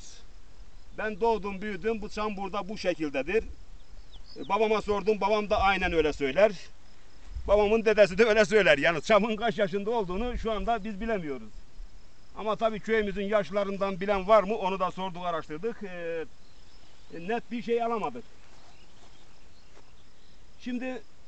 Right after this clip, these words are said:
şöyle dedik, burası İğde kolu.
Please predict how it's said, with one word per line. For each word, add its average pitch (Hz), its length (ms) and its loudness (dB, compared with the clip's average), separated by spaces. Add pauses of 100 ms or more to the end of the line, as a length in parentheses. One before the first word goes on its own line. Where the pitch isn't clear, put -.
(540)
şöyle 262 360 6
dedik, 170 260 6
burası 233 560 4 (1120)
İğde 254 300 0
kolu. 147 340 -2